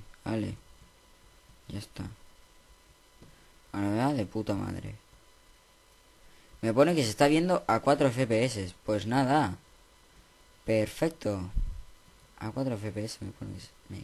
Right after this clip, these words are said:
cago en. Uep. Vale, ahora se me abre este. Bueno, mientras yo juegue bien. Juraría que se tenía que ir por ahí arriba, pero bueno,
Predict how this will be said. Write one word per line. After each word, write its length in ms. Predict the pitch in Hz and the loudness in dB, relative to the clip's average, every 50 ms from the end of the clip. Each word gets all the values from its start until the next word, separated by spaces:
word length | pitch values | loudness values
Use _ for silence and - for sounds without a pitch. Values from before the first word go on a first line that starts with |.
| - - | -14 -14
cago 360 | - 101 107 107 107 110 110 | -12 -12 -10 -10 -10 -10 -10
en. 240 | 110 110 110 117 123 - - - - - - - - - - - - - - - - - - - - - - - - - - - - - - - - - - - - - - - - - - - | -10 -10 -12 -14 -16 -18 -20 -20 -20 -20 -20 -20 -20 -20 -20 -20 -20 -20 -20 -20 -20 -20 -20 -20 -20 -20 -20 -20 -20 -20 -20 -20 -20 -20 -20 -20 -20 -20 -20 -20 -20 -20 -20 -20 -20 -20 -12 -12
Uep. 120 | - - - - - - - - - - - - - - - - - - - - - - | -12 -12 -12 -16 -20 -20 -20 -20 -20 -20 -20 -20 -20 -20 -20 -20 -20 -20 -20 -20 -14 -10
Vale, 300 | 95 98 98 101 104 101 | -8 -6 -6 -6 -6 -6
ahora 160 | 95 92 90 | -8 -10 -10
se 140 | - - 101 | -12 -10 -10
me 60 | 98 | -10
abre 200 | 92 95 95 110 | -8 -8 -8 -8
este. 520 | 131 - - - - 131 135 139 139 143 139 - - - - - - _ - - - - - - - - - - - - - - - - - - | -8 -10 -12 -10 -6 -4 -4 -4 -4 -6 -10 -14 -20 -20 -20 -20 -20 _ -20 -20 -20 -20 -20 -20 -20 -20 -20 -20 -20 -20 -20 -20 -20 -16 -10 -6
Bueno, 160 | 123 110 101 | -4 -2 -2
mientras 280 | 101 101 92 95 95 95 | -2 -2 -2 -2 -2 -2
yo 120 | 110 110 | -2 -4
juegue 240 | - 123 117 104 95 | -2 0 0 0 0
bien. 280 | 98 101 107 113 117 - - - - - - - - - - - - - - - - - - - - - - - - - - - - - - - - - - - - - - - - - - - - - - - | 0 -2 -2 -4 -6 -10 -16 -20 -20 -20 -20 -20 -20 -20 -20 -20 -20 -20 -20 -20 -20 -20 -20 -20 -20 -20 -20 -20 -20 -20 -20 -20 -20 -20 -20 -20 -20 -20 -20 -20 -20 -20 -20 -20 -20 -20 -20 -20 -20 -20 -18 -12
Juraría 340 | - 101 98 98 107 127 147 | -8 -4 -4 -2 -2 -2 -2
que 80 | 156 131 | -2 -2
se 80 | 113 | -2
tenía 200 | 107 107 110 120 | -2 -2 0 -2
que 60 | 127 120 | -2 -4
ir 80 | 117 | -4
por 160 | 123 - 104 | -4 -4 -4
ahí 140 | 104 104 104 | -4 -4 -6
arriba, 340 | - - - 65 55 53 - | -6 -8 -8 -10 -10 -12 -12
pero 140 | - - - | -12 -10 -10
bueno, 180 | - - - | -8 -10 -10